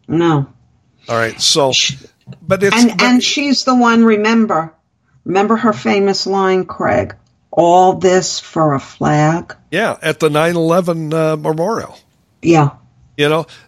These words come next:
Speaker 2: but this is why Ted Cruz makes an interesting point. You know, she, she's useless.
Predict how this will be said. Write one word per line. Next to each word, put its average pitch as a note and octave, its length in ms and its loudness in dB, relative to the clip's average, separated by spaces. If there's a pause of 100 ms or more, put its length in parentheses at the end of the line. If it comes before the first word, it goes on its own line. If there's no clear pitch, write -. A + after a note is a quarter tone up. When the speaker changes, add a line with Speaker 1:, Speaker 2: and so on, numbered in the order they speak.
Speaker 2:
but E3+ 240 -4
this C4 220 0
is G3 160 -4
why D#3+ 200 0
Ted E3 360 -6
Cruz E3+ 720 -4 (100)
makes D3+ 320 -4
an D3+ 100 -4
interesting C3+ 640 -4
point. - 440 -6 (960)
You C3+ 160 -2
know, D3 240 -4 (300)
she, G3 440 -8
she's F#3+ 600 -2
useless. F#3+ 720 -2